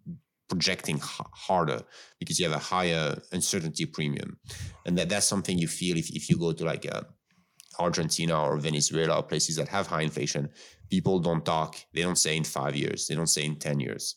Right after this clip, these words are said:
you know, business transaction in five months. So in, inflation kind of shorten your, your ability to forecast the future. So here I'm,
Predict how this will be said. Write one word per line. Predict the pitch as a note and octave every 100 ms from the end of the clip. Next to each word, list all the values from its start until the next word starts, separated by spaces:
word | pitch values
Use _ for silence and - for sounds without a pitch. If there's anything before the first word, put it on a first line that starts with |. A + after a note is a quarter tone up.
| -
you |
know, | - - _ -
business | F#2+ F2 F2+
transaction | F2 D#2 D2 E2 C2+ -
in | F2 D#2+
five | - D#2+ D#2+
months. | D#2+ C2 - - - - _
So | E2+
in, | F2+
inflation | G2 F#2+ G#2+ G2 F2
kind | D#2+
of | -
shorten | - G2+ F#2 F2+ D#2+ C#2
your, | D#2 C#2+
your | D#2+
ability | D#2 E2 D#2+ D2+
to | C#2+
forecast | - D#2+ C#2
the | C#2
future. | - -
So | - D2+
here | - E2+
I'm, | D#2